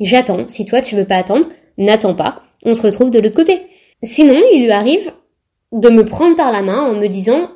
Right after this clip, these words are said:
qu'il y a personne et qu'on peut y aller. Et dans ce cas, pour moi, c'est ok, on peut y aller. Il faut aussi faire confiance, on est d'accord.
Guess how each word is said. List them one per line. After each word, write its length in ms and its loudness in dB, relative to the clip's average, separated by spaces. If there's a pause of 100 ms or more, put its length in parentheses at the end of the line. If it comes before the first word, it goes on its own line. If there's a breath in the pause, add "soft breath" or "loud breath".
(140)
qu'il 200 -6
y 80 0
a 60 0
personne 600 0
et 140 0
qu'on 180 -2
peut 120 -4
y 100 2
aller. 300 -2 (540 loud breath)
Et 80 2
dans 160 0
ce 80 -8
cas, 120 -2
pour 160 -6
moi, 200 -4
c'est 200 -4
ok, 200 -6 (160)
on 120 -4
peut 140 -2
y 100 -2
aller. 240 -4
Il 60 -20
faut 120 -10
aussi 320 -8
faire 220 -8
confiance, 420 -4
on 80 -6
est 80 -4
d'accord. 280 -6